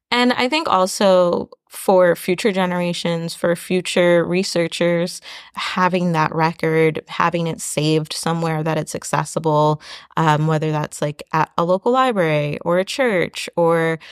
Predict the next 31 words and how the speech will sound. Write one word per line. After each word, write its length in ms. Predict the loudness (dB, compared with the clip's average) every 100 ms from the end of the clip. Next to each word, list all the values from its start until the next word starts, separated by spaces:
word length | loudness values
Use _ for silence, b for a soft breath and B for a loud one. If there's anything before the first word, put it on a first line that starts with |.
| B B
a 100 | 0
university 760 | 0 0 0 0 -2 -2 0 0
or, 460 | 0 2 2 2 0
like, 240 | -2 -4 _ -4
an 100 | -2
oral 240 | 0 2
history 380 | 0 -2 -4 -4
center, 500 | -4 -6 -4 -4 -4 B B B _
that's 840 | -14 -4 2 4 2 0 -12 -12 -4
also, 440 | 0 0 -2 -4 -2
I 140 | -2
think, 520 | -2 -4 -2 -4 -6 -6
an 180 | -4 -4 -6
additional 520 | -4 -4 -2 -4 -2
value 560 | -2 -2 -2 -4 -6 -10 B B
that 440 | -2 2 2 0 0
might 200 | 0 2
not 160 | 0
be 420 | 0 -2 -2 -4 -4
a 60 | -4
first 420 | 2 2 2 -2
or 40 |
even 220 | -2 -2
second 300 | -4 -4 -4
priority, 540 | -2 0 0 0 0 0
but 360 | 0 0 0 2
it 140 | 2
is 180 | 2 0
something 300 | -4 -4 -4
to 80 | -4
consider. 640 | -6 -4 -2 -2 -2 -4